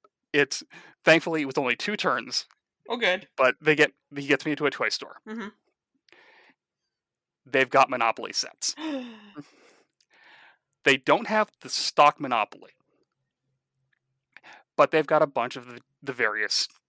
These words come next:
Speaker 1: editions of,
Speaker 2: Sure,
Speaker 1: of various
Speaker 2: sure.
Speaker 1: things. So I'm looking through the shelves trying to pick out the least bad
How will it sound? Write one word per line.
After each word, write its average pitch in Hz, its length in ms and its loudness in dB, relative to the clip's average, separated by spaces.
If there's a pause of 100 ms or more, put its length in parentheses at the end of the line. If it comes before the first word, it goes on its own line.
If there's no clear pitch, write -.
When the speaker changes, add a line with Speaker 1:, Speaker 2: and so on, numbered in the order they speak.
(160)
Speaker 1:
editions 123 420 -4
of, - 60 -18 (920)
Speaker 2:
Sure, 131 200 -2
Speaker 1:
of 123 80 -8
various 110 360 -2
Speaker 2:
sure. - 120 -6
Speaker 1:
things. - 240 -10 (1040)
So - 160 0
I'm 151 140 6
looking 175 260 -2
through 196 140 -8
the 165 80 -4
shelves 120 320 -2
trying 143 180 0
to 139 80 -6 (400)
pick 139 160 -4
out 123 220 2 (160)
the 135 240 -14 (280)
least 120 280 -12 (280)
bad 101 460 0